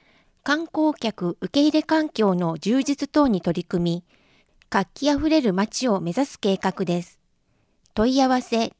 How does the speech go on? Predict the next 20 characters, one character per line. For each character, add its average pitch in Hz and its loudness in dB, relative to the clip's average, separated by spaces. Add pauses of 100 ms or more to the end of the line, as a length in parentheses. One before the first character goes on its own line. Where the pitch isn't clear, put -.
提 226 0
出 247 -6
先、 196 -6 (720)
観 269 -2
光 262 0
企 - -18
画 233 -2
推 247 -4
進 214 -2
課、 185 -4 (460)
観 247 2
光 220 -2
振 247 -4
興 285 6
係、 190 -2 (600)
電 190 4
話、 180 0 (400)
六 285 0
九 285 0
の 170 -2